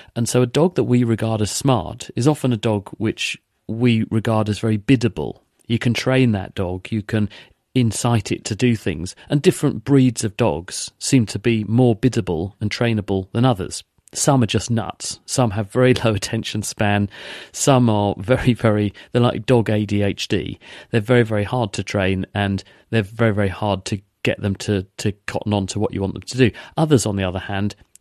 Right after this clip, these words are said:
really, really very good. Border collies, for example, that you use to round up sheep, are the most biddable dogs. Those, and I think Labradors are quite far up the list as well. Labradors,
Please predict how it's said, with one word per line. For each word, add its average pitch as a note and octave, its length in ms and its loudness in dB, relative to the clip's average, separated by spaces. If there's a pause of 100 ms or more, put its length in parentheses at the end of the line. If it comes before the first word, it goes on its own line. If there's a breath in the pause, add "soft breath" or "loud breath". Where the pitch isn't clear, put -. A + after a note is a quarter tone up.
really, B2 400 4
really G#2+ 260 -2
very G2+ 200 -2
good. G2 240 -2 (340 loud breath)
Border C3+ 340 2
collies, G#2 520 -4
for - 100 -10
example, F#2 500 -4
that G#2 120 -4
you G#2 80 -6
use G#2+ 360 -2
to G#2 340 -2
round G#2+ 260 0
up - 80 -6
sheep, - 320 -4 (420 loud breath)
are A#2+ 120 2
the A#2 260 2
most A2 380 0
biddable F2+ 500 0 (140)
dogs. E2 340 -4
Those, B2 320 2
and A#2 320 0
I - 60 -4
think B2+ 180 0
Labradors G2+ 560 -2
are - 60 -14
quite G2+ 260 -8
far G2+ 260 -4
up - 120 -6
the G2+ 80 -4
list - 280 -4
as G2+ 140 -4
well. F2+ 300 -2 (460 loud breath)
Labradors, C3+ 680 2